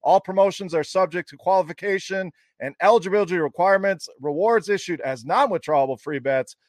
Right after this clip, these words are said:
or site credit. Free bets expire seven days from issuance. Excludes Michigan disassociated persons. Please gamble responsibly. Gambling problem? Call one eight hundred next step in Arizona, one eight hundred five two two forty-seven hundred in Colorado, D C, Kansas,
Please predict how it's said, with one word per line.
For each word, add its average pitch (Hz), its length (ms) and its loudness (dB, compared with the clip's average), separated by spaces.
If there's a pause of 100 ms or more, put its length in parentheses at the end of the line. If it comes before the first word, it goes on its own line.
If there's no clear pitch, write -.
(140)
or 165 200 4
site 143 340 -2
credit. 170 400 0
Free 208 200 -2
bets 185 280 2
expire 156 400 -2
seven 240 380 2
days 143 400 0 (280)
from 143 240 -4
issuance. 180 520 -4
Excludes 175 560 0
Michigan 151 520 -6 (320)
disassociated 151 840 2
persons. 180 460 -4
Please 233 240 -4
gamble 147 320 0
responsibly. 156 720 -2 (320)
Gambling 233 320 2
problem? 220 320 8
Call 180 260 2
one 233 220 2
eight 240 100 4
hundred 190 240 4
next 175 220 -2
step 170 200 -2
in 151 80 -6
Arizona, 151 460 0
one 175 160 -2
eight 175 140 0
hundred 139 280 -2 (300)
five 226 260 4
two 190 140 -10
two 160 220 -6
forty-seven 156 520 -4
hundred 143 240 -4
in 123 60 -10
Colorado, 143 560 0
D 156 200 -6
C, 165 200 -12
Kansas, 165 540 -8